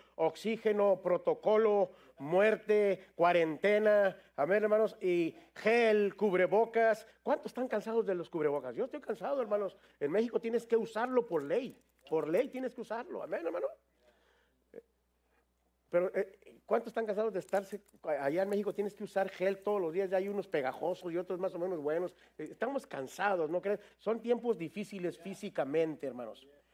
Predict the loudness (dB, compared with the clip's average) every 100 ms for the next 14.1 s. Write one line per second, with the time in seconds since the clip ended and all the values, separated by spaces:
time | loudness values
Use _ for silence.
0 | _ -8 -6 -2 -2 -2 -2 0 0 -4
1 | -4 -4 -4 -6 -8 -4 -2 -2 -4 -2
2 | -2 -2 2 0 0 -10 -12 _ _ _
3 | -4 -2 0 -2 -2 -4 -8 -12 -10 -10
4 | -10 -12 -14 _ _ _ _ _ _ _
5 | -2 2 4 2 0 -6 -4 -2 -2 -4
6 | _ -8 0 2 2 0 -2 0 2 4
7 | 2 2 0 0 -2 _ _ -2 -2 0
8 | 0 2 2 0 -4 _ _ 0 0 2
9 | 0 2 2 4 2 0 -2 0 0 -2
10 | 0 0 2 0 2 2 2 2 0 0
11 | 0 2 2 2 2 2 0 0 0 0
12 | 0 0 0 -2 -4 -4 -4 -6 -8 -6
13 | -6 -6 -4 -4 -4 -4 -2 -2 -2 -4
14 | -4